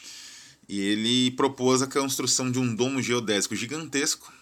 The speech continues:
em cima, acho que de São Diego, de algumas das cidades maiores, pra evitar, então, a chegada da fumaça, né? Seria através do domo geodésico. Claro que é uma ideia muito cara, muito absurda, e foi logo descartada.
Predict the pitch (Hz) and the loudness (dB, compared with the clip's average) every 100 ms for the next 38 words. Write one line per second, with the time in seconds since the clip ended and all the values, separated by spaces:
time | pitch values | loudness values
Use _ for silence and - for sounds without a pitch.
0 | - 98 - 98 95 85 - - - - | -6 -4 -2 -2 -4 -6 -10 -8 -10 -8
1 | 151 135 113 131 131 98 85 85 87 92 | -8 -2 0 2 0 0 -6 -8 -6 -6
2 | 82 82 - 80 85 82 98 110 117 135 | -8 -4 -6 -4 -8 -4 -2 2 2 2
3 | - _ _ - - - - - - - | -6 _ _ -18 -14 -14 -14 -16 -20 -20
4 | - _ 123 143 151 175 147 156 143 147 | -20 _ 4 4 2 0 0 0 -2 -6
5 | 143 143 139 143 147 - 147 131 - 95 | -4 -4 -4 -4 -6 -8 -6 -4 -4 -6
6 | 92 92 - 90 87 90 95 92 98 92 | -10 -12 -16 -14 -14 -8 -6 -4 -6 -6
7 | 90 104 110 - - - - - 165 135 | -6 -6 -8 -10 -12 -14 -20 -2 0 0
8 | 123 107 90 87 90 - - 101 101 95 | -2 -6 -6 -8 -10 -12 -8 -4 -4 -4
9 | 85 90 - - 113 110 107 - - - | -8 -8 -6 -4 -4 -6 -12 -20 -20 -20
10 | - - - _ _ - - 113 104 101 | -20 -20 -20 _ _ -6 0 2 2 0
11 | - - 123 127 95 65 | -2 0 0 0 -4 -6